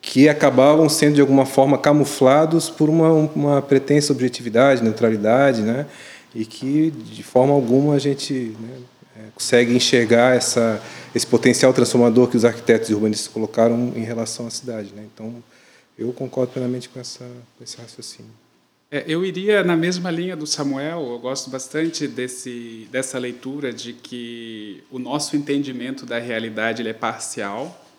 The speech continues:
Speaker 2: porque boa parte da ideia que a gente construiu na sociedade brasileira, e aqui em Florianópolis não é diferente,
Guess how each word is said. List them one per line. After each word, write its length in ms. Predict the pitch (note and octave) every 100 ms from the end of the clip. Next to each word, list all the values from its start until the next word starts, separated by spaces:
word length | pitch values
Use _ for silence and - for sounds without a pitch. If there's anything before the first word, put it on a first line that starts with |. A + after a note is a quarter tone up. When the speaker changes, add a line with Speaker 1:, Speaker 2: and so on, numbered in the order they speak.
| _ _ _ _ _ _
Speaker 2:
porque 760 | C3 B2+ - C#3 C#3 C#3+ C#3 C3+ - _ _ _ _ _ _ _
boa 180 | E3 F3+
parte 600 | F3 D#3+ E3 D#3 - B2+
da 120 | A#2+
ideia 320 | A#2 A#2 C3
que 120 | C3+ B2+
a 20 |
gente 240 | A#2+ A#2+
construiu 500 | - A#2+ - B2 C3+
na 120 | C3
sociedade 500 | A2 A2 - A2 G#2+
brasileira, 460 | G2+ G#2 F#2+ G#2+ A2+
e 20 |
aqui 160 | G2+ A2
em 20 |
Florianópolis 640 | G2+ G#2 G2+ G#2 A2 A2
não 160 | G2+ G2+
é 60 | G2
diferente, 640 | - G#2 F#2+ A2+ C3 -